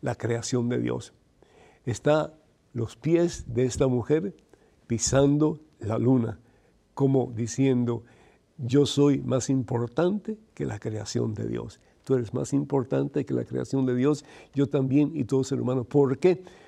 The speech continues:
Porque hemos sido creados a imagen y semejanza de Dios. Y por eso es que la vida es sagrada,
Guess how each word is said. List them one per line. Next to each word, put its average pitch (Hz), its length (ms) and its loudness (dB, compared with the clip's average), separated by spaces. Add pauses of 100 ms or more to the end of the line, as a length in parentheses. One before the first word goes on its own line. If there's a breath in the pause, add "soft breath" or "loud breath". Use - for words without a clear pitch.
(180 loud breath)
Porque 139 280 2
hemos 135 180 2
sido 139 200 2
creados 123 420 -4
a - 20 -2
imagen 117 360 -4
y 117 40 -8
semejanza 123 560 -4
de 113 100 -4
Dios. - 300 -8 (1120 soft breath)
Y 131 120 0
por 135 120 0
eso 135 160 -2
es - 80 -6
que 139 80 -2
la 131 80 0
vida 123 160 0
es 117 80 -8
sagrada, 113 480 -6